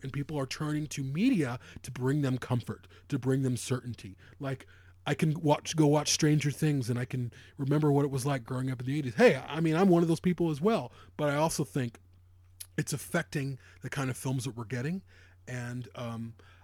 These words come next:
almost maybe to pivot back to Aliens, this love, this kind of very populist love of Aliens, because it's so comforting to us. And it's not that it isn't a good film,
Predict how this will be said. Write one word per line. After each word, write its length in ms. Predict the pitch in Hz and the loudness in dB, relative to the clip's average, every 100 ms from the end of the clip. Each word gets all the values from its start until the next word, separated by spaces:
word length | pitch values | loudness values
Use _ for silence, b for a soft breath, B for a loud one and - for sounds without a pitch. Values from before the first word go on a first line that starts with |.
| - | -10
almost 380 | 151 151 165 - | -2 2 2 2
maybe 480 | 160 147 151 160 - | 0 2 0 -2 -6
to 120 | - 135 | -8 -2
pivot 280 | 156 143 | 0 0
back 200 | 135 131 | -4 -8
to 100 | - - | -10 -8
Aliens, 640 | 143 175 147 117 127 - - b b - | -4 -2 -2 -4 -8 -10 -14 b b -8
this 380 | 127 147 - 143 | 0 0 0 -4
love, 600 | 127 139 160 185 160 135 | 0 2 4 4 4 2
this 200 | 143 - | -4 -4
kind 200 | 165 147 | -6 -6
of 200 | 127 - - - - | -8 -16 -20 -20 -14
very 240 | 135 170 185 | -6 -4 -4
populist 720 | - 160 - 175 160 127 143 | -6 -8 -6 -2 0 -2 -2
love 280 | 139 185 | 0 2
of 140 | 190 135 | 2 0
Aliens, 440 | 135 196 143 127 B B - | 0 2 2 -2 B B -10
because 260 | 151 165 | 0 2
it's 120 | 160 - | 2 2
so 120 | 147 | 0
comforting 540 | - 160 170 190 131 | 2 2 4 4 2
to 160 | - 120 | 0 -4
us. 160 | - B B | -4 B B
And 60 | 156 | 0
it's 140 | 156 | 4
not 160 | 202 214 | 6 8
that 140 | 196 156 | 8 8
it 100 | 147 | 8
isn't 220 | 151 143 | 6 4
a 60 | |
good 180 | 127 131 | 4 0
film, 420 | - 196 180 147 | 2 4 4 2